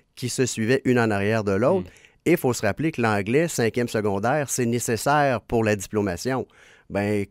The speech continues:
Speaker 1: quand t'as pas un vrai prof d'anglais
Speaker 2: Ouais.
Speaker 1: qui est là ou que t'as quelqu'un qui connaît même pas l'anglais, mais que ça prend quelqu'un en avant de la classe, on ne laissera pas les enfants seuls,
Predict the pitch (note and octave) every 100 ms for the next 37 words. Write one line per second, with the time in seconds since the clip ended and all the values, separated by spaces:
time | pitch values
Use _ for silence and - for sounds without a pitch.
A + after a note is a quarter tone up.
0 | - D#3 G3 F#3+ - A#2+ - D3 C3+ G#2
1 | A2 B2+ B2+ - C#3+ C#3+ B2 A#2 A#2 A2
2 | G#2+ C3+ C3+ A#2+ G#2+ G#2+ B2 C#3+ - C#3
3 | D3 C3 A#2 A#2+ A2 C#3+ D3 - - A#2
4 | A2+ A#2 A#2+ - C#3 B2 G#2 A2+ C3+ A2+
5 | A2+ A#2+ - - - - F#2+ A2 A2 G#2+
6 | A#2 A2 G#2 G#2 G2+ B2 A#2+ G#2 F#2+ F#2+
7 | G#2+ G2+ G#2 F#2 F2 - C3+ E3